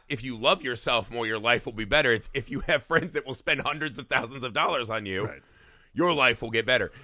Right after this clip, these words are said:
Speaker 1: I can say affirmations in the mirror. That doesn't give me a new living room.
Speaker 2: Right.
Speaker 1: Right? That doesn't give
Speaker 2: It
Speaker 1: me a new
Speaker 2: right.
Speaker 1: wardrobe that costs fucking five thousand dollars plus.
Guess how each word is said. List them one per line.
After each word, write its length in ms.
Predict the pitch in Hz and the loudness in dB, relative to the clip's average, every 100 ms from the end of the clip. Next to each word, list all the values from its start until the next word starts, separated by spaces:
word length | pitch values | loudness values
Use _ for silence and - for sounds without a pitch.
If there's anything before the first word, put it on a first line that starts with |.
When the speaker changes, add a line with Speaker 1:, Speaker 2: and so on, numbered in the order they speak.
| - | 4
Speaker 1:
I 140 | 185 | 6
can 220 | 233 233 170 | 6 2 0
say 260 | 214 220 | 6 8
affirmations 680 | 156 131 139 143 139 143 120 | 8 4 4 4 4 0 0
in 140 | 120 | 0
the 60 | 110 | 0
mirror. 240 | 156 170 | 0 2
That 160 | 123 123 | 4 4
doesn't 260 | 139 135 | 0 -4
give 180 | 104 156 | -2 -2
me 200 | 165 143 | 0 -2
a 80 | 123 | 0
new 340 | 117 120 113 | 0 0 0
living 340 | 104 117 107 95 | -2 -2 -2 -4
room. 300 | 78 52 - - _ _ _ | -8 -12 -18 -20 _ _ _
Speaker 2:
Right. 180 | 98 76 - _ _ _ | -16 -16 -20 _ _ _
Speaker 1:
Right? 300 | 110 113 135 - _ _ _ _ _ - | 2 6 4 2 _ _ _ _ _ 4
That 100 | 147 | 6
doesn't 220 | 165 147 | 6 4
give 140 | 175 | 2
Speaker 2:
It 20 | |
Speaker 1:
me 100 | 180 | 4
a 40 | 147 | 2
new 140 | 143 113 | 4 4
Speaker 2:
right. 80 | |
Speaker 1:
wardrobe 440 | 147 175 127 120 110 | 6 4 4 2 2
that 120 | 113 | 0
costs 300 | 139 139 131 | 6 6 6
fucking 320 | - 113 120 | 0 -2 -2
five 260 | 104 120 117 | 2 4 4
thousand 320 | 123 113 110 | 4 0 2
dollars 300 | 110 110 98 | 4 4 2
plus. 400 | - 113 - - | 0 -2 -2 -12